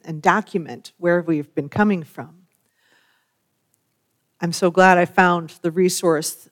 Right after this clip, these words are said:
the U U rainbow history dot net, that was put together by the Retired Ministers and Partners Group, and it's full of accounts of lives and perspectives and efforts for voices to be heard.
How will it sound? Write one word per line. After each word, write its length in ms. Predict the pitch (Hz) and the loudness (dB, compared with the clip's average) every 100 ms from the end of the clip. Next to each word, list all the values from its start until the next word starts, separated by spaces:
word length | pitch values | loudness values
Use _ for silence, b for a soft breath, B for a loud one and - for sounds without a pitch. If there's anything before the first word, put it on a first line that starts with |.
| _ | _
the 100 | - | -18
U 160 | 160 190 | -4 0
U 260 | 208 202 196 | 0 -2 -2
rainbow 440 | 180 185 180 170 | 0 0 2 0
history 500 | 165 196 - 202 185 | 0 -4 -4 -8 -6
dot 320 | 165 160 - | -2 -2 -2
net, 400 | 160 175 - - - _ _ _ _ _ | -8 -8 -8 -18 -20 _ _ _ _ _
that 140 | 165 143 | -2 -2
was 160 | 160 | -6
put 220 | - 208 | -2 -4
together 640 | - 180 160 160 180 170 175 b b _ | -4 0 0 2 0 0 -6 b b _
by 220 | 156 151 | 0 0
the 100 | 160 | -2
Retired 640 | 156 180 - 185 196 202 190 | -4 -8 -2 2 4 2 0
Ministers 540 | 190 196 - 190 190 | -4 -4 -4 -6 -6
and 140 | 185 175 | -8 -2
Partners 420 | 196 196 214 214 | -2 -2 -10 -10
Group, 320 | - 240 285 _ _ _ _ _ _ _ _ _ _ | -8 -8 -8 _ _ _ _ _ _ _ _ _ _
and 140 | 190 | -2
it's 200 | 190 185 | -2 -4
full 480 | - 262 277 277 269 | -6 -2 0 0 -2
of 220 | 180 180 170 | 0 0 -2
accounts 640 | - - 233 240 214 - - | -8 -4 -2 -2 -4 -12 -10
of 180 | 156 147 | -12 -6
lives 600 | 165 185 196 196 196 180 | -2 0 0 -2 -4 -8
and 180 | 165 160 | -18 -18
perspectives 760 | 151 - - 180 - 185 175 | -18 -12 -10 -10 -6 -8 -8
and 120 | 165 - | -14 -8
efforts 500 | 180 - 196 190 - | -8 -6 -8 -6 -12
for 100 | 175 | -12
voices 500 | 151 156 165 - 185 | -8 -8 -8 -10 -16
to 120 | - | -12
be 140 | 190 196 | -10 -10
heard. 560 | - 262 269 151 _ | -10 -8 -8 -12 _